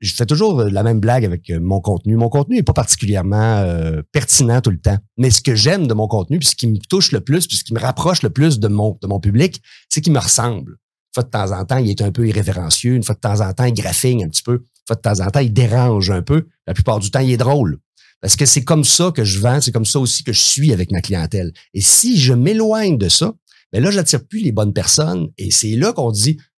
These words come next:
Ah, je suis tanné de vendre à ces gens-là, ils m'énervent, ces gens-là. » Mais tu, tu leur vends parce que tu leur, tu les attires.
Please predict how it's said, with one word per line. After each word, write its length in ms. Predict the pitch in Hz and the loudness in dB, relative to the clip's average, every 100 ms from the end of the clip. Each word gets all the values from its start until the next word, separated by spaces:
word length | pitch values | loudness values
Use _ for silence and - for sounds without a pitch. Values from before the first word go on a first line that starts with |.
| - | -14
Ah, 60 | 85 | -10
je 80 | - | -8
suis 80 | |
tanné 260 | - 90 107 | -4 -2 -2
de 60 | 95 | -2
vendre 180 | 95 | -2
à 40 | 87 | -2
ces 120 | - | -2
gens-là, 340 | 90 85 82 104 | 0 -2 0 0
ils 80 | 95 | 0
m'énervent, 420 | 90 104 110 98 | 0 0 0 0
ces 100 | 92 | -2
gens-là. » 220 | 85 98 | -2 -2
Mais 80 | 92 | -4
tu, 300 | - 107 104 - | -2 -2 -4 -4
tu 140 | - | 0
leur 200 | 120 113 | 0 2
vends 220 | 101 160 196 | 0 -2 0
parce 180 | 117 | -2
que 60 | - | 0
tu 80 | 117 | 2
leur, 240 | 107 101 - | 2 0 -2
tu 160 | 113 | -2
les 180 | 113 113 | 0 0
attires. 640 | 98 - 165 190 80 - | 0 0 2 2 -2 -6